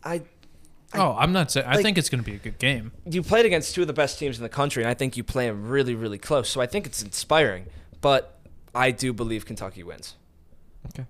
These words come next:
Speaker 1: So we'll, we'll stick with that. Uh, Duke and Kansas, I know.
Speaker 2: <laughs>
Speaker 1: Yeah.
Speaker 2: I think it's hilarious that I picked U K to win the national championship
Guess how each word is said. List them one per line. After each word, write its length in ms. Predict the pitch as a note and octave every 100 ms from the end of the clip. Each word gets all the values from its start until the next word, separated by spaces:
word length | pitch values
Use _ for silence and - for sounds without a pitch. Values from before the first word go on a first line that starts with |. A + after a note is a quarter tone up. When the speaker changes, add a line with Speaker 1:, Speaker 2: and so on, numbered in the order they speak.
| -
Speaker 1:
So 300 | B2 A2 - -
we'll, 240 | A#2 A2+ -
we'll 240 | A2+ A#2 A2
stick 280 | - C3
with 100 | A#2+ -
that. 180 | A#2 - - - -
Uh, 340 | B2 B2+ B2 B2 - -
Duke 240 | F3+ F3+
and 80 | C#3+
Kansas, 500 | C#3 A#2+ F#2 - -
I 120 | A2+ A2
know. 240 | G#2 G2+ - B2+
Speaker 2:
<laughs> 180 | - -
Speaker 1:
Yeah. 300 | G2+ G2 - - C#3
Speaker 2:
I 60 | C#3+
think 220 | A3+ A#3
it's 120 | G3+ D3+
hilarious 580 | B2+ B2 C3+ C#3+ C3+
that 120 | B2 A#2
I 100 | A#2
picked 360 | - B2+ -
U 140 | A#2+ A#2+
K 180 | B2
to 80 | A#2+
win 160 | A#2 A#2
the 60 |
national 380 | G#2+ A2 - A#2+
championship 680 | - A#2 G#2+ A#2 - B2